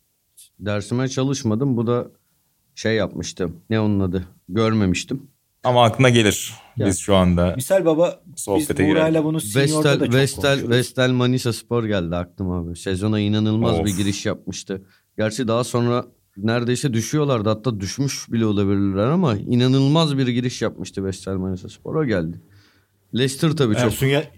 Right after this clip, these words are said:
Speaker 1: iyi bir. Ha, Ersun Yanal. Bu öyle, hatta bakarsan Ersun Yanal'ın Denizli Spor, Ankara Gücü, onlar da var. Ya şey kimdi ya? Fransa Kupası'nı kazanmıştı bir sezon.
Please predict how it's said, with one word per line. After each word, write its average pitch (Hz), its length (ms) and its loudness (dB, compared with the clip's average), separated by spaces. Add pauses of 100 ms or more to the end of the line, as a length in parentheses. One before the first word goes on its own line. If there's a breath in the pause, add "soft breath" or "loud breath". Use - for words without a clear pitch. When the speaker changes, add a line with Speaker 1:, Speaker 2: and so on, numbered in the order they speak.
(180)
Speaker 1:
iyi 113 260 2
bir. 104 180 0 (180)
Ha, 139 100 -2
Ersun 131 360 -2
Yanal. 127 360 0
Bu 123 380 2
öyle, 117 320 2
hatta 120 380 0
bakarsan 151 440 0
Ersun 135 300 0
Yanal'ın 131 400 2
Denizli 123 320 2
Spor, 117 300 -2
Ankara 120 360 0
Gücü, 113 360 0 (580 loud breath)
onlar 117 360 0
da 107 100 2
var. 95 320 -4 (400)
Ya 127 280 2 (640)
şey 190 520 0
kimdi 202 340 4
ya? 110 380 4 (140)
Fransa 170 420 2
Kupası'nı 160 420 0
kazanmıştı 117 600 0
bir 117 60 -2
sezon. 104 480 -4